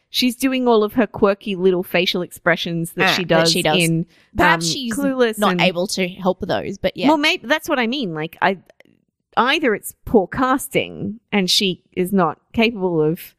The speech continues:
Speaker 2: Or that it was such a small role that they didn't have time to get that fully flat performance out of her. Like,
Speaker 1: Yeah.
Speaker 2: the others had some time to get used to it.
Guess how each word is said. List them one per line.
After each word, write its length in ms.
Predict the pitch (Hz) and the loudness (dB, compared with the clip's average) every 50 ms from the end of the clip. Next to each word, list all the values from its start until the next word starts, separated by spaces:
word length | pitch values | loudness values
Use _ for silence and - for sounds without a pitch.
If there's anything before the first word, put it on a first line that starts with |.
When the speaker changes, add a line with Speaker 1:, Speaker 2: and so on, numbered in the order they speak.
| _ - | _ 2
Speaker 2:
Or 200 | 226 214 214 202 | 4 4 4 4
that 120 | 180 180 - | 2 -2 -4
it 60 | 185 | -2
was 100 | 196 - | 0 0
such 220 | - 202 - - | 0 0 -2 -2
a 40 | - | -2
small 440 | - - - - 208 190 190 190 185 | -2 -2 -2 0 0 2 2 2 2
role 300 | 180 190 180 180 180 175 165 | 2 4 4 4 4 2 0
that 160 | 170 - - | -2 -4 0
they 200 | - 160 160 165 | 0 0 0 0
didn't 260 | 165 - 170 170 - 180 | -2 -2 -4 -6 -6 -8
have 200 | 170 - - - | -10 -12 -12 -12
time 440 | - - - 160 156 151 151 139 165 | -10 -6 -4 -2 0 0 -2 -2 -2
to 140 | - 220 185 | -2 -4 -2
get 240 | 170 - 165 - - _ _ _ _ _ | -2 -2 -2 -2 -2 _ _ _ _ _
that 180 | - 143 - - _ _ _ | -4 -4 -4 -4 _ _ _
fully 380 | - - - - 170 165 165 165 | -20 -20 -14 -10 -8 -8 -8 -10
flat 320 | - - - - 143 - - - | -12 -10 -6 -4 -4 -4 -6 -8
performance 460 | - 190 - - 165 165 165 165 180 170 | -12 -12 -10 -8 -8 -6 -6 -6 -4 -4
out 120 | 160 160 | -4 -4
of 100 | 165 170 | -4 -6
her. 120 | - 202 - | -6 -6 -6
Like, 220 | 165 139 - - - | -6 -8 -10 -8 -4
Speaker 1:
Yeah. 360 | 226 226 226 190 - 85 196 | 0 2 2 2 0 -2 -2
Speaker 2:
the 120 | - 226 | 0 0
others 220 | 208 190 202 196 - | 2 2 0 -4 -6
had 140 | 214 190 - | -8 -8 -8
some 160 | - 175 170 | -8 -8 -10
time 360 | - - 185 170 165 170 175 | -12 -10 -6 -6 -6 -6 -6
to 120 | - - 180 | -8 -10 -10
get 180 | - - _ | -12 -14 _
used 220 | - - 165 - - | -12 -8 -8 -6 -6
to 100 | - - | -6 -8
it. 140 | - 139 - | -10 -10 -12